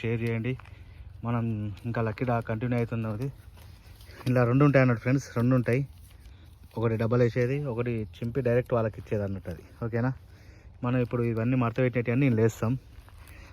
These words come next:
మనం అయితే లక్కీ డ్రాలో ఫస్ట్ ప్రైజ్ కింద ట్రాక్టర్ పెట్టినాం, సెకండ్ ప్రైజ్ కింద సింపుల్ వన్ స్కూటర్ పెట్టినాం, థర్డ్ ప్రైజ్ కింద iPhone పెట్టినాం ఫ్రెండ్స్.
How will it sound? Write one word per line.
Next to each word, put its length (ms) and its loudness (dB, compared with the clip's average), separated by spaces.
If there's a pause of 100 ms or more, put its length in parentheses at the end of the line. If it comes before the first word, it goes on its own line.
(160)
మనం 240 8
అయితే 180 6
లక్కీ 240 4
డ్రాలో 220 8 (180)
ఫస్ట్ 300 2
ప్రైజ్ 240 8
కింద 160 6 (140)
ట్రాక్టర్ 280 4
పెట్టినాం, 300 2
సెకండ్ 260 2
ప్రైజ్ 240 4
కింద 160 0 (100)
సింపుల్ 280 0
వన్ 180 4
స్కూటర్ 360 0
పెట్టినాం, 280 2 (720)
థర్డ్ 220 6
ప్రైజ్ 260 4
కింద 180 2 (520)
iPhone 240 2
పెట్టినాం 260 0
ఫ్రెండ్స్. 220 -4